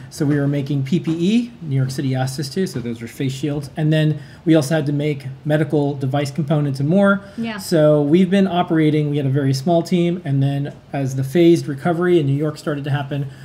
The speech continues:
Speaker 1: more of our team came on site.
Speaker 2: Yeah.
Speaker 1: And we want to thank you because today was payroll.
Speaker 2: Yes.
Speaker 1: And that means that
Speaker 2: And it ran.
Speaker 1: <laughs> Yeah.
Speaker 2: <laughs>
Speaker 1: And
Speaker 2: that's a big deal. You know, a lot of businesses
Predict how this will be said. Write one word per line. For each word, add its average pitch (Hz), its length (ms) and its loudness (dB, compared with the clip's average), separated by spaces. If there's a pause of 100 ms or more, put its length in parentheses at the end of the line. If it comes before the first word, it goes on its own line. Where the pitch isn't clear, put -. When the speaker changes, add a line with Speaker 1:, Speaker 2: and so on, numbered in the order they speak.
(760)
Speaker 1:
more 160 160 6
of 165 60 6
our 160 80 4
team 165 200 0
came 160 200 0
on 147 100 -2
site. 139 280 -2 (100)
Speaker 2:
Yeah. 220 280 -8
Speaker 1:
And 160 260 4
we 165 100 6
want 175 240 0
to 175 100 0
thank 247 300 2
you 160 160 4
because 151 320 0
today 147 240 -2
was 175 100 -4
payroll. 165 540 0 (280)
Speaker 2:
Yes. 151 520 2
Speaker 1:
And 151 100 -8
that 165 240 2
means 170 460 6
that 151 340 0
Speaker 2:
And 156 120 2
it - 20 2
ran. 311 460 2
Speaker 1:
<laughs> - 40 0
Yeah. 165 340 6 (160)
Speaker 2:
<laughs> - 140 -10
Speaker 1:
And 170 320 6
Speaker 2:
that's 523 80 4
a - 20 -10
big 427 180 2
deal. 370 260 6
You 254 80 0
know, 285 120 0
a 277 40 -2
lot 339 140 0
of 285 60 -2
businesses 247 640 -4